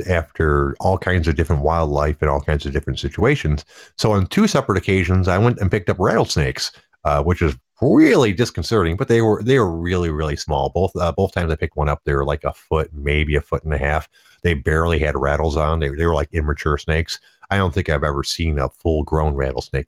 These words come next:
in Michigan before. Uh, so I'm assuming 'cause of how small they were, even if I g-, had gotten bitten,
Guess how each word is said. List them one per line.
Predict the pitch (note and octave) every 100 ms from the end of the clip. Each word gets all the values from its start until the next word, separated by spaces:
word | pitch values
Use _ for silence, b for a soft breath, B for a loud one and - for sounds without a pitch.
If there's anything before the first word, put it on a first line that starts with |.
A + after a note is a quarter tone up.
| -
in | B1 C2 D2
Michigan | C#2+ - C#2 B1
before. | - C2+ C#2 _ _ _ _ -
Uh, | D2 C#2 C#2
so | - E2+
I'm | G2
assuming | F#2 G#2 F2 D2
'cause | E2+ D2
of | C#2+
how |
small | C#2 - E2+ D2+
they | C#2
were, | C#2
even | C2+ F2+ D#2
if |
I | C#2+ C#2+
g-, | D2
had | D#2+ D#2+ D2+
gotten | D#2 - C2+ C2
bitten, | G2+ G#2 D2 D2